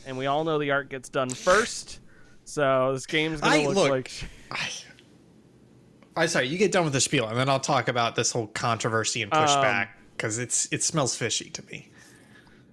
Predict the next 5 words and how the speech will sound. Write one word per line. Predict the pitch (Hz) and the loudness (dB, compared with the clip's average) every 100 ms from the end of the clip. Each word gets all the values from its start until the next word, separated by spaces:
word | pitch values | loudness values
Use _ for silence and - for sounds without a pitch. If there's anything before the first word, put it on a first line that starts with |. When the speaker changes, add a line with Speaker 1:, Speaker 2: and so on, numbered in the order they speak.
| - | -2
Speaker 1:
But, | 185 185 180 | 2 2 0
uh, | 170 180 185 180 185 190 | 0 2 2 0 -2 -6
it's, | 190 - - - - - | -6 -6 -16 -18 -20 -20
uh, | - - - - | -20 -20 -20 -8
yeah, | 208 175 156 | 0 2 0